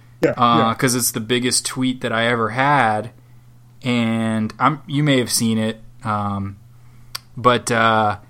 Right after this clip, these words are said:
Speaker 2: basically the
Speaker 1: By Dana Loesch.
Speaker 2: Yeah,
Speaker 1: Yeah.
Speaker 2: there's a girl named Dana Loesch, um, and a lot of people don't know this, um, but I did. Um, I just remembered it from years ago. Uh, Dana Loesch was a, was a liberal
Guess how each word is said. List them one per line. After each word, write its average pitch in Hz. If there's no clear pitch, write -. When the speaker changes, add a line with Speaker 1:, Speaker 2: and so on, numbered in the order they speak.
Speaker 2:
basically 175
the 143
Speaker 1:
By 190
Dana 190
Loesch. 175
Speaker 2:
Yeah, 233
Speaker 1:
Yeah. 185
Speaker 2:
there's 170
a 170
girl 202
named 180
Dana 165
Loesch, 147
um, 120
and 135
a -
lot 160
of 151
people 156
don't 131
know 220
this, 151
um, 117
but 117
I 160
did. 120
Um, 107
I 127
just 131
remembered 123
it 113
from 110
years 147
ago. 98
Uh, 107
Dana 165
Loesch 147
was 117
a, 107
was 117
a 104
liberal 117